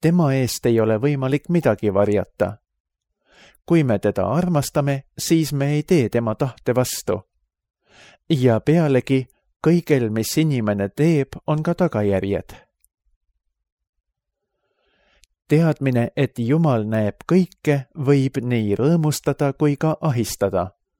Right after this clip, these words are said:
Ongi hea ja õige, et me tunneme ennast halvasti, kui teeme midagi, mis pole õige.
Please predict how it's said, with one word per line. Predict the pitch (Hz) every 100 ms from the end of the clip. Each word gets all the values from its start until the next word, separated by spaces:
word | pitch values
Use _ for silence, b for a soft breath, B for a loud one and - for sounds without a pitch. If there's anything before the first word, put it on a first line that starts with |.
| _ _ b b b b b b b -
Ongi | 196 160 117 117 117
hea | 156 151 131 123
ja | 120
õige, | 156 202 120 101 117 113 -
et | - 143
me | 131 123
tunneme | 147 156 131 107 110 117
ennast | 113 113 - -
halvasti, | 185 127 113 - 131 113 -
kui | 135 120
teeme | 143 123 107
midagi, | 104 131 139 - 131 -
mis | 135 -
pole | 147 139
õige. | 135 135 107 - 98